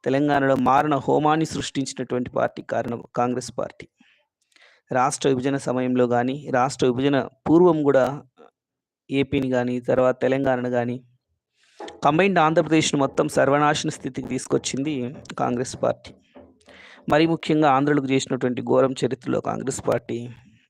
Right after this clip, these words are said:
ఎవరికి చేయలేదనుకుంటాను. అయినా కూడా చాలామంది ఇప్పటికి కూడా మరి కాంగ్రెస్ పార్టీని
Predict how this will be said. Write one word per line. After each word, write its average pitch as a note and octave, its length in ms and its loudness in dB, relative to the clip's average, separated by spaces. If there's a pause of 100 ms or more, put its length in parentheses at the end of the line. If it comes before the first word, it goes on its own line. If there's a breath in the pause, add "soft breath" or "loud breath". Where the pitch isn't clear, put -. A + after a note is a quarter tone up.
(100)
ఎవరికి C#3 500 -2
చేయలేదనుకుంటాను. A#2+ 800 -2 (840 soft breath)
అయినా D3+ 220 2
కూడా C#3 440 4 (120)
చాలామంది C3 360 2
ఇప్పటికి B2 260 -4
కూడా C3 140 2
మరి B2 180 -2
కాంగ్రెస్ A#2+ 460 -4
పార్టీని A#2+ 440 -2